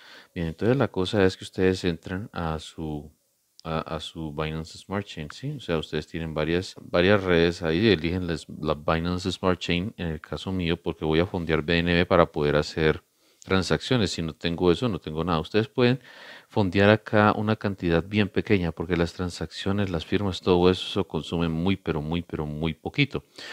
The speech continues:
Sin embargo, pues, yo le voy a pasar a esta diez dólares y se los voy a pasar desde mi cuenta de, de, de la billetera de allá y voy a dejar tres dólares allá nomás. Entonces, pues,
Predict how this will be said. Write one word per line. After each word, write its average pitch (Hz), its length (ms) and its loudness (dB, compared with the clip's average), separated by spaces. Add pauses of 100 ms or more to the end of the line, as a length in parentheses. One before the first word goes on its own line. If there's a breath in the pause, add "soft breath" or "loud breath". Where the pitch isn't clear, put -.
(180 loud breath)
Sin - 160 -4
embargo, 101 340 6
pues, 117 160 2
yo 92 60 8
le 101 100 6
voy 110 80 10
a 120 80 6
pasar 87 280 2
a 92 200 6
esta 95 280 0
diez 87 280 0
dólares 90 280 0
y 95 60 2
se 85 120 -6
los 80 160 -6
voy 82 140 2
a 92 100 4
pasar 78 260 -2
desde 87 260 0
mi 80 120 -6
cuenta 76 480 -6
de, 80 600 4
de, 76 320 -2
de 80 320 -8
la 82 120 -2
billetera 82 520 2
de 107 60 10
allá 104 220 6
y 101 60 6
voy 110 140 6
a - 20 8
dejar 95 160 4
tres 107 200 0
dólares 95 300 4
allá 76 240 0
nomás. 73 360 -6
Entonces, 90 440 -10
pues, - 240 -8